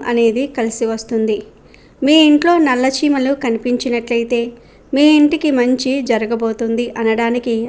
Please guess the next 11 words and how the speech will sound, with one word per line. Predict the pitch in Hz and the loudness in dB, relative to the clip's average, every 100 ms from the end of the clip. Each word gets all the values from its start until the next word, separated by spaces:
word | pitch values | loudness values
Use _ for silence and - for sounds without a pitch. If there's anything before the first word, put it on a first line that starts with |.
| - | -6
అది | 226 226 | -4 -2
ఒక | 214 220 370 392 | -2 -2 -4 -2
సంకేతము. | - 214 208 202 202 202 190 - - - - - _ | -2 0 0 -2 -8 -6 -6 -8 -20 -20 -20 -20 _
కాబట్టి | 285 285 302 311 359 - | 4 6 4 2 0 0
మీ | 254 294 | 2 4
ఇంట్లో | 302 277 311 294 - | 4 2 2 0 0
ఎప్పుడైనా | 226 226 269 277 285 277 | -4 2 2 4 0 -2
సరే | - 233 214 - | -2 -2 -4 -4
నల్ల | 233 226 247 | 0 2 2
చీమలు | 262 294 269 262 | 0 -2 0 -2
కనిపించినట్లయితే, | 254 226 208 233 226 233 233 233 233 320 | -4 -6 -2 -2 0 -2 -2 -2 -2 -2